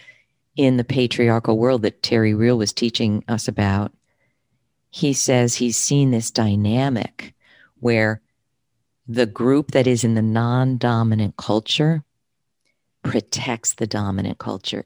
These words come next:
even when they're being harmed by it. And, you know, I, I went through this where I was sexually harassed in my last job, and I had an email to prove it.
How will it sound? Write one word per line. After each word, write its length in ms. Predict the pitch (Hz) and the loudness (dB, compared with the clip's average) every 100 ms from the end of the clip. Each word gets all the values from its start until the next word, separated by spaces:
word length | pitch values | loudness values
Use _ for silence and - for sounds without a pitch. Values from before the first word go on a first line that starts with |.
| _ | _
even 460 | 120 117 113 113 110 | -2 -2 -2 -2 -2
when 180 | 107 | -2
they're 180 | 101 101 | -2 -2
being 300 | 107 87 95 | -4 -4 -4
harmed 560 | 107 113 104 113 107 - | -4 -4 -4 -4 -6 -10
by 320 | - - - | -14 -14 -16
it. 200 | - _ _ _ - - - - _ - | -20 _ _ _ -20 -20 -20 -20 _ 0
And, 480 | 117 117 107 107 - _ _ _ _ _ _ _ _ _ | 4 4 2 0 -4 _ _ _ _ _ _ _ _ _
you 120 | 123 | 2
know, 140 | 113 | 2
I, 140 | 113 110 - | 2 0 0
I 80 | 117 | 0
went 300 | 113 123 - | 2 0 0
through 180 | 127 107 | 0 0
this 240 | 107 - | -2 -2
where 140 | 104 | -2
I 80 | 104 | 0
was 160 | 107 - | -2 -4
sexually 400 | 110 - 117 120 | -6 -2 0 2
harassed 580 | 113 127 160 135 - - | 2 0 -2 -4 -8 -4
in 160 | 113 110 | -2 0
my 380 | 107 110 113 107 _ _ - | 2 2 0 -2 _ _ -4
last 340 | 110 120 110 | -2 -2 -4
job, 400 | - 143 156 113 - - - - _ | -2 -2 -2 -6 -8 -20 -20 -20 _
and 160 | - 120 - | -2 -2 0
I 160 | 117 | 0
had 380 | 110 - 135 135 | 0 0 0 0
an 180 | 120 135 | -2 0
email 400 | 131 131 131 123 | 0 2 0 -2
to 160 | - | -8
prove 300 | - 151 160 | -6 -2 -2
it. 120 | 113 | -6